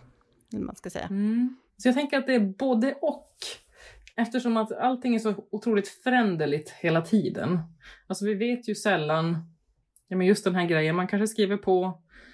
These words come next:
Speaker 2: x antal säsonger någonstans, men så kan det ändå bara bli en här plötsligt. Så jag tycker ändå att man hinner, det är ju väldigt platsobundet på så sätt, även om det är platsbundet en viss tid. Hänger ni med på hur jag menar?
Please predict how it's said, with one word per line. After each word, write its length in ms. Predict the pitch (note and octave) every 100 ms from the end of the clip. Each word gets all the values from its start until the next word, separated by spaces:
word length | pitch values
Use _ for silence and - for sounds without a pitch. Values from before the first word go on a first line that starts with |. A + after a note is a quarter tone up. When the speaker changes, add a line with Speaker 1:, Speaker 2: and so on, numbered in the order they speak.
| - _ F#3
Speaker 2:
x 200 | - E3+
antal 220 | E3 E3
säsonger 400 | E3 E3 E3 F#3+
någonstans, 360 | D#3 D#3 D3+ D#3+
men 100 | E3
så 100 | E3
kan 160 | F3
det 60 | D#3
ändå 180 | E3 F#3+
bara 220 | E3+ D#3+
bli 140 | E3+
en 220 | A#3 F#3+ D3+
här 120 | C3+
plötsligt. 540 | - C3 - - - - _ - - - - _
Så 120 | -
jag 80 | G3
tycker 260 | A#3 A3 A3
ändå 240 | G3+ G3
att 120 | G3
man 180 | G3+ F#3+ -
hinner, 680 | A3 G3+ F#3+ F#3 F3+ F#3 F#3 - _
det 140 | G3 A#3
är 40 |
ju 120 | A#3 B3
väldigt 380 | C4 G#3+ D4
platsobundet 1000 | - B3 - - G#3 F#3 C4+ C3+ B2+ D3+
på 60 | G3+
så 220 | C4 A#3+
sätt, 140 | - G3+
även 300 | G3 A#3 G#3+
om 120 | G3
det 80 | F3+
är 280 | E3 E3 -
platsbundet 720 | - D#3+ - D#3 D#3 D#3+ D#3+
en 120 | F3
viss 220 | F3+ -
tid. 320 | - F3 B2
Hänger 220 | F#3+ F#3+ F#3+
ni 100 | G3+
med 220 | G3 G3
på 80 | E3
hur 100 | E3
jag 160 | E3+
menar? 540 | G3 F3+ G#3+ D3 F3